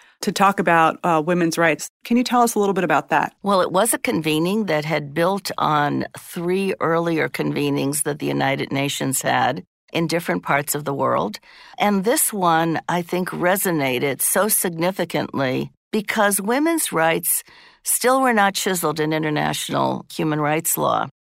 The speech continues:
Speaker 2: And when you think about it, one of the pivotal moments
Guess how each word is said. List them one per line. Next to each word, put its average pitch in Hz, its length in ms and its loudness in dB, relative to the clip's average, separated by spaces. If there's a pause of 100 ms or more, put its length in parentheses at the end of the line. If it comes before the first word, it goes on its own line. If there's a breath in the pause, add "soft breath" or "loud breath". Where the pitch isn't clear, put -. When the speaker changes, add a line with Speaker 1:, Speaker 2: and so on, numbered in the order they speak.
(120)
Speaker 2:
And 180 240 0
when 196 100 0
you 180 100 0
think 277 320 0
about 135 380 2
it, - 360 -4
one 180 300 2
of 175 220 -2
the 151 400 -2 (400 soft breath)
pivotal 240 480 0
moments 160 800 0